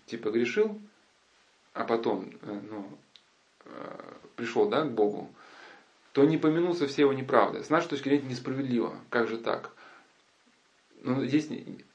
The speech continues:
в случае с грешником не идет речь о том, что вот он там после всех злодеяний о чем-то вспомнит и покается. Речь идет о том, что грешник всю жизнь шел вот туда, дорогой тьмы, в сторону тьмы, но потом что-то для себя осознал и повернулся к свету.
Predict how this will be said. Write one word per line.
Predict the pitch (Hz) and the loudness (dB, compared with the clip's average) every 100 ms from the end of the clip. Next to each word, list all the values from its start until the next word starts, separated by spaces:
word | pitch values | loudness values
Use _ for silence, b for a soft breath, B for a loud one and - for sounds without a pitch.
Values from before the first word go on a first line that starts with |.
| _ | _
в | - | -4
случае | 143 135 117 | -2 -2 -4
с | 107 | -2
грешником | 127 190 - - 120 | 2 2 0 -4 -2
не | |
идет | 151 131 | -2 -2
речь | 127 - | -4 -2
о | |
том, | 131 | -4
что | - 110 | -2 -2
вот | 110 | -2
он | 110 | -2
там | 110 101 - _ | -4 -6 -8 _
после | 131 - 120 117 - B B B B | -2 0 0 0 -2 B B B B
всех | - 120 | -2 0
злодеяний | 117 117 139 117 | 2 2 2 2
о | 113 | -2
чем-то | 127 - | -4 -6
вспомнит | - - 185 147 - - | -8 -2 0 0 -6 -10
и | 113 104 | -8 -6
покается. | 107 113 107 104 - | -4 -2 -2 -4 -4
Речь | 135 139 | -4 -2
идет | 135 123 | -2 0
о | |
том, | 151 | -2
что | 147 135 117 B B B B B B | 0 -2 -2 B B B B B B
грешник | - 160 170 127 117 | 2 4 6 2 -4
всю | - 139 | -2 0
жизнь | 160 123 98 | 0 -2 -4
шел | - 147 120 - | 0 6 6 4
вот | - 117 - - | -4 -8 -10 -14
туда, | - 127 117 | -4 2 4
дорогой | 120 127 120 | 4 2 0
тьмы, | 123 175 208 | -4 -4 -4
в | 170 | -4
сторону | - 113 110 | -2 -2 -2
тьмы, | - 120 101 - - B B B B B _ _ - | -6 -6 -6 -6 -16 B B B B B _ _ -12
но | 107 127 | -4 0
потом | 147 156 147 | 2 0 -2
что-то | - 135 | -2 -4
для | 131 | -4
себя | 127 127 123 | -6 -2 -2
осознал | 123 127 147 151 143 | 0 -2 -2 -2 -2
и | - | -4
повернулся | 113 123 147 139 117 | -6 -4 -4 -4 -8
к | |
свету. | - 117 - - | -4 -2 -4 -6